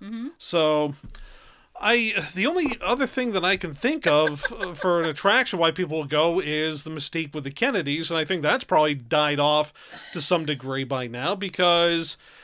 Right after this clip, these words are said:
Speaker 2: I mean, what, Jack died fifty-six years ago, so the
Speaker 1: Mm-hmm.
Speaker 2: people that remember that are getting up there now.
Speaker 1: Mm-hmm.
Speaker 2: So, you know, it's not as much
Speaker 1: I
Speaker 2: of a draw
Speaker 1: think,
Speaker 2: as it was.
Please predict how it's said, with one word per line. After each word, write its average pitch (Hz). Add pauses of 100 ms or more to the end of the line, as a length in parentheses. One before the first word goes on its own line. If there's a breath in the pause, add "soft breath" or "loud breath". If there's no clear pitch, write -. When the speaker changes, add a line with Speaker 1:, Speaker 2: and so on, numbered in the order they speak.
(120 loud breath)
Speaker 2:
I 170
mean, 165
what, 165
Jack 180
died 175
fifty-six 185
years 196
ago, 143
so 160
the 147
Speaker 1:
Mm-hmm. 190
Speaker 2:
people 208
that 151
remember 165
that 151
are 151
getting 143
up 233
there 90
now. 87 (260 soft breath)
Speaker 1:
Mm-hmm. 214
Speaker 2:
So, 160 (520 soft breath)
you -
know, 190
it's 190
not 196
as 156
much 180
Speaker 1:
I -
Speaker 2:
of 175
a 160
draw 156
Speaker 1:
think, 165
Speaker 2:
as 156
it 190
was. 202